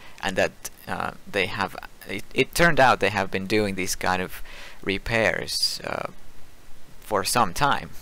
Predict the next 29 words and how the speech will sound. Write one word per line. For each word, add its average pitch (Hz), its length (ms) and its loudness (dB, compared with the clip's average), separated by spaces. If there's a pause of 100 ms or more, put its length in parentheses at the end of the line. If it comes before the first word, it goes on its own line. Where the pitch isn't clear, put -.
(280)
and 95 340 0 (720)
I 87 80 0
guess, 98 420 2
you 101 120 4
know, 92 160 2
a 85 180 0
lot 95 160 4
of 95 220 -2
people 98 320 -4
had 101 200 -2
no 92 140 -4
clue, 135 400 2
but, 92 420 0
um, 95 280 0 (1400)
the 117 60 -2
whole 156 160 4
thing 147 300 4
started 131 500 4
with 110 220 -4
the - 80 -4
fact 110 300 2
that 107 200 -4
this 101 200 -2
board, 98 560 0 (600)
um, - 340 -10
was - 160 -6
discovered, 151 720 2
and, 190 300 -2 (720)
um, 87 360 -4